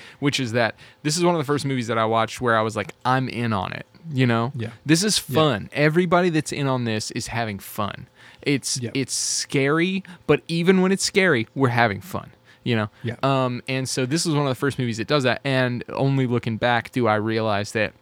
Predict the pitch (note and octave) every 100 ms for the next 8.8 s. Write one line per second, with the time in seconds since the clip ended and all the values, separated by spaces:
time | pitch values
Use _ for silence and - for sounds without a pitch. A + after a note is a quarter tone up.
0 | _ C#3 C3 B2 - C3+ - A2 G#2+ -
1 | A2+ - G#2+ A#2+ A2 A#2+ - - B2+ A2+
2 | A2+ A2+ G#2+ G#2+ - - - C3 C3 B2+
3 | - B2 G#2 A#2+ A#2 A2 A2+ - A#2 F2+
4 | - - - - - A2+ G#2+ G2+ - A2+
5 | A#2 A2 - G#2+ - G#2 G#2+ G2+ F#2+ F#2+
6 | - - _ _ _ - - - B2 A2
7 | - - - - A#2+ A2+ A2+ _ D#3 F3
8 | D3+ C3+ - A#2+ - C3+ D3 D#3